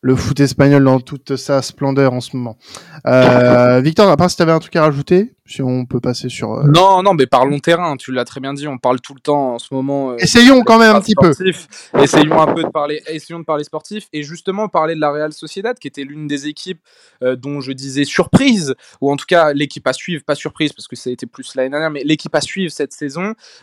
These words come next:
Speaker 2: Euh, finalement, deux journées, deux matchs nuls, deux fois un partout, euh, une fo-, et deux matchs à domicile qui plus est, euh, contre Girone, où pour le coup, euh, le, le résultat, on va dire, est en faveur de Girona, parce qu'ils ont cadré qu'un seul tir dans le match.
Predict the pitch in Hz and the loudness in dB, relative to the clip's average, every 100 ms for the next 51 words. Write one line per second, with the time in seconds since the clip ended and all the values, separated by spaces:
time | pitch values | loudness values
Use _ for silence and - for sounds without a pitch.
0 | - 135 131 - - 156 170 208 185 202 | -2 0 0 -2 -6 -6 -4 -4 -4 -4
1 | 185 185 185 202 226 156 190 190 180 185 | -4 -4 -4 -4 -4 -2 0 -2 -4 -8
2 | 180 220 247 175 170 185 - 180 190 185 | -6 -6 -6 -6 -10 -12 -6 2 4 4
3 | 175 175 175 - 208 226 262 - - - | 2 0 -2 -4 -2 0 0 -2 -20 -10
4 | 143 156 180 - - 139 123 196 208 202 | -6 -6 -8 -12 -8 -6 -2 0 0 -2
5 | 165 151 151 - 190 147 - 120 131 131 | -6 -8 -10 -12 -14 -14 -18 -16 -14 -2
6 | 185 208 - _ - 131 139 - 170 160 | 0 0 -4 _ 0 2 2 -2 -8 -8
7 | 165 180 190 185 151 147 170 175 170 - | -6 -4 -4 -4 -10 -6 -4 -4 -6 -8
8 | 185 185 175 135 127 127 139 135 131 123 | -6 -4 -2 -2 -2 -4 -6 -8 -10 -12
9 | 117 113 135 127 147 147 170 151 180 170 | -16 -12 -8 -4 -2 -2 -6 -6 0 2
10 | 170 143 131 135 160 135 120 120 139 139 | 2 -2 -6 -8 -10 -10 -10 -4 -4 -2
11 | 143 139 127 131 135 147 - 123 120 139 | 0 -2 -2 -8 -6 -8 -10 -20 -12 -8
12 | 131 139 165 156 156 135 - 139 127 120 | -6 -6 -8 -10 -10 -12 -12 -8 -8 -10
13 | 127 156 160 - | -12 -12 -12 -16